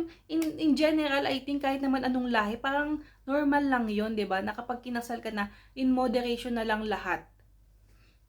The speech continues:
Syempre, bawal na bawal na bawal na din kayong uminom. Kung hi-, kung ikaw babae na magpapakasal ka sa isang Egyptian, tapos Muslim siya,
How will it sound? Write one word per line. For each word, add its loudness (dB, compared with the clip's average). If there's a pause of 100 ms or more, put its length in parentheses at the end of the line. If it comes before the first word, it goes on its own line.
(100)
Syempre, 2 (640)
bawal 4
na 2
bawal 0
na -4
bawal 2
na -2
din -4
kayong -4
uminom. -6 (1400)
Kung 2
hi-, 2
kung -4
ikaw 2
babae 0 (160)
na -6
magpapakasal -2
ka -14
sa -10
isang -12
Egyptian, -10
tapos -6
Muslim -6
siya, -8